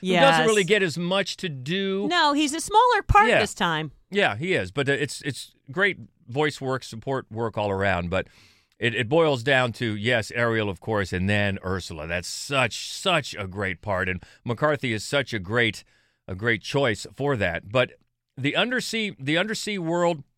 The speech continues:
Speaker 1: it's another thing where there's been hits and misses. You
Speaker 2: Oh
Speaker 1: go
Speaker 2: my,
Speaker 1: back to
Speaker 2: yes.
Speaker 1: something like Aquaman. Yeah.
Speaker 2: Yeah,
Speaker 1: But
Speaker 2: no.
Speaker 1: then, just last year or so, we saw Black
Speaker 2: Wakanda
Speaker 1: Pan-
Speaker 2: Forever.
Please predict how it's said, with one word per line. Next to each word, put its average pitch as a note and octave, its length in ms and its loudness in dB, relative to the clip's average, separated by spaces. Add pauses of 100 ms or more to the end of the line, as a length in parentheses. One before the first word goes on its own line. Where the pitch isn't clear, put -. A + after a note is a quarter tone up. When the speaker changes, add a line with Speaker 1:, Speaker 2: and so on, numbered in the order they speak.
(140)
Speaker 1:
it's B2 180 -4
another C#3+ 400 2
thing A2+ 400 0
where G2+ 320 4
there's F#2+ 260 -2
been G2+ 240 0
hits C3+ 320 0
and G#2+ 160 0
misses. G#2+ 280 0
You E2 160 0
Speaker 2:
Oh - 20 -2
Speaker 1:
go D3+ 100 4
Speaker 2:
my, C#3+ 60 2
Speaker 1:
back C#3+ 180 4
to C3 60 -2
Speaker 2:
yes. C3 100 -2
Speaker 1:
something B2+ 300 -2
like G#2+ 240 0
Aquaman. A#2+ 720 0
Yeah. G3 640 -6
Speaker 2:
Yeah, D#3+ 640 0
Speaker 1:
But E3 120 -2
Speaker 2:
no. - 20 -4
Speaker 1:
then, G#3+ 460 2 (120)
just D3 240 -4
last D#3+ 380 0
year F#3+ 320 0
or A#2+ 160 -8
so, B2+ 160 -4
we B2 100 -4
saw B2+ 420 0
Black C3+ 240 2
Speaker 2:
Wakanda C4+ 180 8
Speaker 1:
Pan- D#4 60 4
Speaker 2:
Forever. A#3+ 320 6